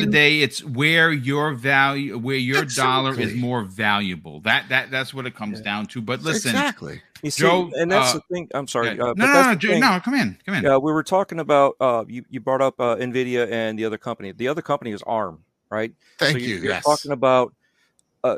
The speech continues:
Speaker 4: uh, number one buying a number one in their division, right? So that would be like Microsoft or Xbox buying Sony, which is why it would shut down. Y-, you, you couldn't do it. I mean, we all joke about
Speaker 2: Absolutely.
Speaker 4: Xbox buying Sony next, da, da, da, da, da.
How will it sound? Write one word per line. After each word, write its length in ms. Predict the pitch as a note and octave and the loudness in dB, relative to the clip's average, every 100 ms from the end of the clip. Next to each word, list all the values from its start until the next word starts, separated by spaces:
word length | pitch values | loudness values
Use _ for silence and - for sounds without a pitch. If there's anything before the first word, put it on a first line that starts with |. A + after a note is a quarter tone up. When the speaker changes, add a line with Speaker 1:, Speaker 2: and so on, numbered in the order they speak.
| - | 0
Speaker 4:
uh, 200 | B2 A#2+ | 0 0
number 320 | C3 E3 F3 | 0 0 2
one 520 | D#3+ D#3 C#3 A#2+ A#2 - _ | 2 2 2 0 -6 -16 _
buying 520 | A2 B2+ C3 B2+ B2 - | -2 0 2 0 -4 -6
a 60 | B2 | -4
number 320 | C3+ D#3 C3+ | -2 0 -2
one 260 | B2+ C3+ | 0 0
in 160 | A#2+ A#2 | -2 -2
their 180 | B2 A#2+ | -2 -2
division, 640 | G#2+ F#2+ B2 F#2+ F2 G2+ _ _ _ | -4 -4 -6 -6 -16 -20 _ _ _
right? 200 | G#2+ A2 | -6 -6
So 160 | - B2 | -6 0
that 120 | D3 | 0
would 120 | F#3 D3 | 0 -2
be 100 | C3+ | -2
like 220 | A#2+ - | -2 -2
Microsoft 560 | A#2+ C3 D3 C#3 C3 A2+ | -2 -2 -4 -8 -8 -6
or 220 | A#2 A2 - | -6 -6 -2
Xbox 480 | D3+ - A#2+ A2+ F#2+ | -2 0 -4 -4 -2
buying 280 | A#2+ B2 A2+ | -2 -2 -6
Sony, 460 | - C3 A2 F2 _ _ _ _ _ _ _ | -6 -6 -6 -14 _ _ _ _ _ _ _
which 220 | C#3+ C#3 | -4 -4
is 120 | C3 | -4
why 180 | A#2 C#3+ | 2 4
it 80 | C3 | 4
would 120 | B2 | 0
shut 260 | - A#2+ - | -4 -6 -2
down. 320 | C3 F#2 F#2+ | -2 -2 -8
Y-, 120 | B2+ - | -14 -12
you, 220 | D3 C3 | -10 -10
you 160 | A#2+ C3+ | -10 -10
couldn't 320 | - E3 A#2 | -4 -6 -4
do 180 | G#2+ B2+ | -4 0
it. 60 | A2+ | 0
I 60 | |
mean, 160 | B2 C3+ | 0 0
we 120 | F#3 | 2
all 160 | G3 B2+ | 2 2
joke 280 | - C#3+ A#2+ | 0 2 2
about 260 | A#2 A#2 | 0 0
Speaker 2:
Absolutely. 200 | A#2+ B2+ | 0 0
Speaker 4:
Xbox 260 | C3+ A#2 - | -2 -2 -2
buying 200 | B2+ A#2+ | -4 -4
Sony 320 | A2+ B2+ A2+ | -6 -8 -6
next, 340 | G2+ G#2 G2+ - | -6 -8 -8 -8
da, 100 | A2 | -6
da, 200 | A2 A2+ | -2 -2
da, 120 | A2 | -2
da, 240 | G#2+ G#2 | -2 -4
da. 160 | G2+ | -4